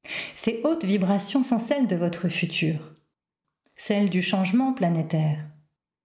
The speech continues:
Alors abordez déjà en vous cette transition,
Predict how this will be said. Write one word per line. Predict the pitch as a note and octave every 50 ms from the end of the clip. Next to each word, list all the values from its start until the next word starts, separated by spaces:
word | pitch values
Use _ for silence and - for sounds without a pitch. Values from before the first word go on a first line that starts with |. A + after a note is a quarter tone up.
| _ _ _ _ _ _
Alors | - A#3+ A3+ A3+ A3+ A3+ - -
abordez | B3 B3+ A3 G#3 A3 G3 G#3 G3 C#4+ D4 B3+
déjà | F3+ F#3+ G3+ - A3+ A3 A3 A3 -
en | A#3 B3 C4 B3+
vous | G#3+ D#3+ C#3+ D3+ D3+ D3+ - - - - - _
cette | _ - - - E3 D#3+ - F3
transition, | - - F#3 F3 E3+ D#3 E3 D#3+ - - - D#3 D#3 D3+